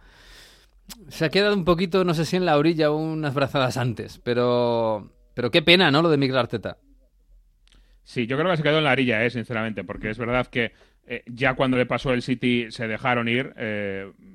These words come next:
Speaker 2: mitad, eh, entiendo cansancio y mitad decepción, pero la diferencia es obviamente, em,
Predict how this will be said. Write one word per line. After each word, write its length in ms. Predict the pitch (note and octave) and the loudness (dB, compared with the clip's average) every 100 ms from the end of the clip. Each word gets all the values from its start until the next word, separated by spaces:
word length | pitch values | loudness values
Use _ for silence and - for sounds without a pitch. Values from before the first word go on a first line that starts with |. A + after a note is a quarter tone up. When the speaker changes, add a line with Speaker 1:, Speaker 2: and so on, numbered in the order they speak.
| F#2 _ - G#2 - | -20 _ -20 -20 -10
Speaker 2:
mitad, 840 | A#2 G#2 A#2 A#2+ A#2+ A#2 A#2+ G#2+ | -8 -4 0 0 2 0 -2 -6
eh, 160 | A#2 G#2 _ _ - - G#2 | -8 -8 _ _ -20 -20 -14
entiendo 400 | A2+ - B2 A#2 | -14 -10 -8 -4
cansancio 380 | A#2 A2+ B2 A#2+ | -6 -4 -6 -4
y 40 | |
mitad 240 | A2 A2 A2 | -6 -4 -6
decepción, 560 | G#2+ G#2 - A2+ G#2+ F2+ | -6 -10 -8 -8 -8 -10
pero 380 | G2 F#2 F2+ _ _ _ _ | -10 -8 -12 _ _ _ _
la 140 | F2+ F#2 | -14 -14
diferencia 640 | F2+ G2+ G2 - G2 G2 G2 | -12 -10 -10 -10 -10 -10 -14
es 340 | F#2+ - - | -18 -18 -16
obviamente, 680 | A2 G#2+ G#2 G#2 F#2+ G2 F#2 _ - _ | -14 -8 -8 -8 -8 -10 -10 _ -20 _
em, 440 | - G2+ F#2 F#2 | -12 -10 -10 -14